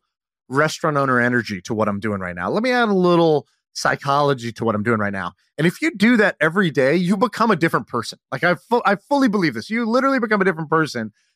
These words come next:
and you have more fun versus just going through the motions as you were before. So this is my little rant on finding that little micro hustle,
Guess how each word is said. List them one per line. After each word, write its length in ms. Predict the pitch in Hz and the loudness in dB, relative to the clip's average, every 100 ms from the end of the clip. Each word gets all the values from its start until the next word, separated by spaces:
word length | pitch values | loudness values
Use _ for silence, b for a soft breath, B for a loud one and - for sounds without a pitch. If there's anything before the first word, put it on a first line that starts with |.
| _ _ 233 | _ _ 0
and 240 | 277 277 | 2 2
you 80 | 202 | 2
have 200 | 180 254 | 0 0
more 200 | 214 214 | 2 0
fun 500 | - 196 185 165 151 123 | 0 0 2 2 -2 -4
versus 340 | 143 - 131 | -4 -4 -4
just 220 | 143 - | -6 -2
going 240 | 151 143 139 | -2 -2 -4
through 120 | 127 | -6
the 80 | 117 | -2
motions 320 | 113 107 101 | -2 -2 -6
as 140 | 98 | -8
you 100 | 90 | -10
were 100 | 85 | -14
before. 260 | - _ _ | -18 _ _
So 120 | - 196 | -2 0
this 80 | 190 | 2
is 40 | |
my 100 | 196 | 4
little 240 | 185 156 | 4 2
rant 380 | 113 131 127 - - _ _ - | 0 0 0 -4 -16 _ _ -2
on 460 | 123 117 107 104 101 _ _ _ _ _ _ _ - | 2 2 2 -2 -8 _ _ _ _ _ _ _ -2
finding 360 | 151 160 160 143 | 0 2 0 0
that 160 | 120 | 0
little 240 | 123 117 101 | 0 -2 -2
micro 500 | 107 110 110 113 101 | -4 -2 -2 -2 -2
hustle, 520 | 101 92 98 90 | -4 -4 -8 -8